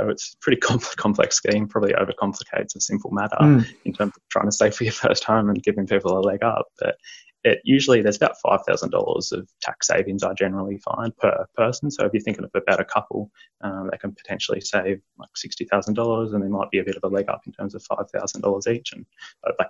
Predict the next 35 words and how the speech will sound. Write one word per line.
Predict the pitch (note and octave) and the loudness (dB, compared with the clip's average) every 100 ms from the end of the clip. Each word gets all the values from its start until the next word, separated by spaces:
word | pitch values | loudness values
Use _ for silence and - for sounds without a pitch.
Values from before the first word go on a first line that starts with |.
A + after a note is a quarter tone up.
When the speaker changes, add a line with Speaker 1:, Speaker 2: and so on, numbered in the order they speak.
| - | 0
Speaker 1:
that's | - | 0
a | - | 0
rough | - - | -2 -2
figure. | - G2 G2 | -2 -2 -2
It | |
depends | - G2 - | -4 -8 -6
on, | F#2+ - | -6 -8
like, | - | -8
your | F#2+ | -8
tax | - - - | -8 -14 -4
brackets | - - - - - | -4 -4 -16 -12 -8
and, | G2+ G2+ | -6 -6
um, | G2+ G2 - | -10 -12 -8
things | F#2+ G#2 | -6 -2
like | G2 F#2 - | 0 0 -2
that. | G2+ - - - - _ | -4 -6 -10 -20 -20 _
Um, | G#2+ G2+ G2 F#2+ - | -4 -2 -4 -4 0
but | G2+ - | 0 2
a | B2+ | 2
lot | C3 | 4
of | - | 4
people | F3 F3 | 4 4
have | - | 4
just | - | 0
put | - - | -2 -2
that | G2+ F2 | 0 0
into | F#2+ - | -2 -2
super. | - G2+ G#2+ F#3 - - - _ _ _ _ _ - | 0 0 2 -2 0 -2 -4 _ _ _ _ _ 4
And | - | 8
Speaker 2:
Hmm. | C3 | 8
Speaker 1:
so | G#2+ | 8
most | A#2 B2+ B2+ | 6 4 2
people's | B2+ G#2 - | 0 0 0
super's | G2+ - - | -2 0 0
invested, | F#2+ F#2+ - - F#2 | 0 0 -2 -2 -4